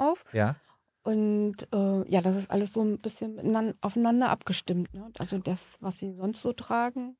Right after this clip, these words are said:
Speaker 2: Ja,
Speaker 1: äh,
Speaker 2: okay. Also müsst ihr euch dann auch
Speaker 1: kommt
Speaker 2: noch
Speaker 1: auch noch mal auf dem Helm wieder und
Speaker 2: Ja.
Speaker 1: so.
Speaker 2: Müsst ihr also auch noch mal
Speaker 1: Ja.
Speaker 2: abstimmen dann sozusagen? Oder stimmt ihr euch dann ab mit, mit der Requisite oder wie macht ihr das dann?
Speaker 1: Mm, ja, das hatte die Regie dann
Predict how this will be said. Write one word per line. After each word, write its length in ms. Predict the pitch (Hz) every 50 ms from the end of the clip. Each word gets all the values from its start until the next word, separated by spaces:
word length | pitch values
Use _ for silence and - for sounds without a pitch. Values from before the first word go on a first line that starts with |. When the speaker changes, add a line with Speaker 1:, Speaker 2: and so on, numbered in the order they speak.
| _ _
Speaker 2:
Ja, 240 | - 104 101 101 113
Speaker 1:
äh, 40 | 123
Speaker 2:
okay. 280 | 117 - 120 123 139 135 -
Also 180 | - 113 117 120
müsst 160 | 131 - -
ihr 40 | 135
euch 60 | 135
dann 100 | - 131 120
auch 40 |
Speaker 1:
kommt 80 | 131 131 135
Speaker 2:
noch 100 | 131 -
Speaker 1:
auch 120 | 208 202
noch 120 | 220 226 214
mal 120 | 220 208
auf 140 | - 208 -
dem 100 | 208 208
Helm 280 | 202 214 220 247 254
wieder 500 | 240 240 254 269 262 269 277 285 254 - -
und 400 | - 135 117 101 101 - - - -
Speaker 2:
Ja. 320 | 107 101 104 110 117 120 _ - - -
Speaker 1:
so. 60 | - -
Speaker 2:
Müsst 120 | 120 -
ihr 40 | 131
also 140 | 127 127 120
auch 60 | 139
noch 80 | 135 131 127 123
mal 80 | 120
Speaker 1:
Ja. 60 | - -
Speaker 2:
abstimmen 300 | - - - 117 104 104
dann 120 | 98 95
sozusagen? 480 | 98 101 - - 113 113 120 147 170 -
Oder 200 | - 117 117 113
stimmt 220 | - - 131 135
ihr 40 | -
euch 80 | 110 131
dann 140 | - 127 -
ab 180 | - 139 -
mit, 220 | 143 135 - - 131
mit 200 | 123 127 - 120
der 160 | 117 117 110
Requisite 540 | 117 120 - - 113 104 127 160 - - 85
oder 160 | - 123 110
wie 80 | 113
macht 180 | 110 101 - -
ihr 60 | 104
das 120 | 95 92 -
dann? 220 | - 92 90 92 - _ _ _ _ _ _ _ _ _ -
Speaker 1:
Mm, 480 | 220 220 220 220 220 214 214 214 214 214 - - - - - _ _ _ _ _ _ _ _ _
ja, 180 | - 208 220
das 180 | 233 247 240 -
hatte 200 | 262 247 247 208
die 120 | 214 214
Regie 360 | 208 196 208 196 190 220 226 202
dann 240 | 185 170 165 -